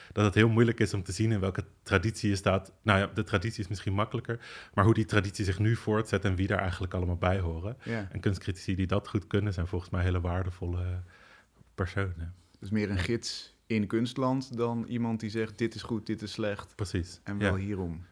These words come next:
Speaker 1: Ja. Ja, en dat is denk ik ook, als, als we het hebben over, nou ja, dit, eh, de Joseph Beuys-achtige uitspraak, eh, "Ieder mens is een kunstenaar", waar we het net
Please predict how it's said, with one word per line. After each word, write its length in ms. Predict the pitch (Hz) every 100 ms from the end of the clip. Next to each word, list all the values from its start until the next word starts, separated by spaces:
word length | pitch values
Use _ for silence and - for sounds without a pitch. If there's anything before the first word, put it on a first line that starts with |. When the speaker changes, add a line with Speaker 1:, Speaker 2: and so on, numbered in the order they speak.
| _
Speaker 1:
Ja. 260 | - 95 - _ -
Ja, 180 | - 127
en 80 | 107
dat 120 | 120
is 80 | 117
denk 180 | 120 120
ik 120 | -
ook, 220 | 107 - - _ _ _ _ _ - -
als, 280 | - 110 -
als 160 | 98 92
we 60 |
het 80 | 101
hebben 200 | 98 95
over, 420 | 98 92 92 95 -
nou 200 | 95 87
ja, 120 | 90 90
dit, 260 | 95 90
eh, 160 | 95 92 90 90 -
de 120 | 101
Joseph 340 | 92 95 92 -
Beuys-achtige 560 | 104 101 - - 95
uitspraak, 580 | 95 98 - 92 90 -
eh, 240 | 95 95 92 - - -
"Ieder 200 | 107 101
mens 180 | 98
is 60 | 90
een 100 | 101
kunstenaar", 460 | 104 110 - 92 92
waar 120 | 95
we 40 |
het 240 | 90 95
net 20 | 101